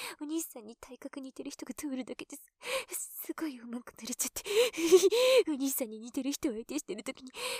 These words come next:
これはお兄さんだって思い込みながらしてたら、すでに行っちゃって。あ、あ、えっと、い-、行きました。す、すいません。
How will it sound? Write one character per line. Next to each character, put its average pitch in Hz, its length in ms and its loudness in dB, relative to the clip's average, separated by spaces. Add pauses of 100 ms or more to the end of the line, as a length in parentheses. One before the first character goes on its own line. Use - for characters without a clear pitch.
(120)
こ - 120 -4
れ 320 120 -10
は 330 120 -4
お 330 40 -4
兄 349 200 0
さ - 140 -6
ん 262 100 -6
だ - 100 -6
っ - 20 -6
て - 180 -10
思 262 180 -4
い 302 40 2
込 - 160 -8
み 320 80 -10
な 339 100 -6
が 320 100 -6
ら 453 100 0
し - 60 0
て 494 80 0
た - 140 0
ら、 370 80 0
す - 100 -14 (1600)
で 359 160 2
に - 20 -4
行 320 140 -6
っ - 20 -4 (200)
ち - 120 -6
ゃ - 20 -12
っ - 120 -14
て。 339 100 -10 (2250)
あ、 359 120 4
あ、 330 100 12
え 311 140 12
っ - 20 -12 (180)
と、 311 60 -6 (300)
い-、 285 200 -6 (1500)
行 311 120 -10
き 320 160 -12
ま 320 240 -4
し - 140 -8
た。 - 100 -20
す、 - 60 -20 (1200)
す 339 60 -4
い 370 40 -4
ま 339 80 -2
せ 370 80 6
ん。 427 640 12